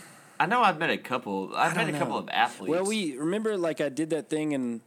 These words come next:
Speaker 2: here in Montana not too long ago, and, like, Mila
Speaker 1: Yeah.
Speaker 2: Kunis and Ashton Kutcher and that, the star of, uh,
Speaker 1: Yeah.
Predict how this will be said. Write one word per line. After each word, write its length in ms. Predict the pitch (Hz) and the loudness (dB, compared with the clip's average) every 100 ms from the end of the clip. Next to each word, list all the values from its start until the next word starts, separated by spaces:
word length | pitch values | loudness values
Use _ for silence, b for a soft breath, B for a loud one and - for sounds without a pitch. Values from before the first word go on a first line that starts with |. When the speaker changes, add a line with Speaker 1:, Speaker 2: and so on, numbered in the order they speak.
| - | -6
Speaker 2:
here 180 | 147 147 | -2 0
in 80 | |
Montana 420 | 135 123 123 147 127 | 0 -2 -2 -2 -2
not 200 | 120 113 | -2 -4
too 140 | 123 | -2
long 240 | 120 127 123 | -2 -2 -2
ago, 220 | 113 107 | -2 -2
and, 120 | 104 | -2
like, 160 | 101 98 | -4 -4
Mila 140 | 117 123 110 | -2 0 0
Speaker 1:
Yeah. 80 | - | -2
Speaker 2:
Kunis 520 | 135 123 123 120 113 | -2 -2 -2 -2 -2
and 120 | 107 107 | -4 -4
Ashton 400 | 120 120 120 107 | -4 -4 -6 -6
Kutcher 560 | 131 117 - 117 113 | -4 -4 -4 -4 -2
and 120 | 110 | -2
that, 200 | 107 104 - _ _ _ _ _ _ _ | -4 -6 -8 _ _ _ _ _ _ _
the 100 | 110 | -8
star 460 | 107 - 123 120 117 | -6 -2 0 0 0
of, 180 | 104 104 | -2 -2
uh, 40 | |
Speaker 1:
Yeah. 320 | 107 101 101 | -2 -2 -6